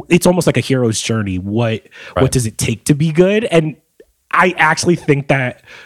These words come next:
Speaker 1: to your point, going through this process, I'm like, "Oh shit," like, every single album,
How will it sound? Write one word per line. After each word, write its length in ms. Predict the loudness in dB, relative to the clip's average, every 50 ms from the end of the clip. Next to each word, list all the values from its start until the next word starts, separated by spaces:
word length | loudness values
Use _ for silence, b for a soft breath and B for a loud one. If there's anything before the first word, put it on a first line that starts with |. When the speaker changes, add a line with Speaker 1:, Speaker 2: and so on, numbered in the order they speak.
| B B B B _ _ _ _ _ _ _ _ _ _
Speaker 1:
to 80 | -2 0
your 100 | 0 0
point, 300 | 2 2 0 0 2 2
going 220 | 2 2 2 2
through 100 | 2 2
this 140 | 2 0 0
process, 400 | 0 0 0 0 0 -2 -2 -2
I'm 80 | -2 -2
like, 160 | -2 -4 -4 -4 -4
"Oh 200 | -2 -2 -2 -4
shit," 320 | -4 -4 -2 -2 0 0
like, 220 | 0 0 -2 -2 -4
every 340 | -4 -4 -2 -2 -2 -4 -4
single 400 | -4 -4 -2 -2 -2 -2 -4 -4
album, 560 | -4 -2 -2 0 0 0 -2 -2 -4 -4 -8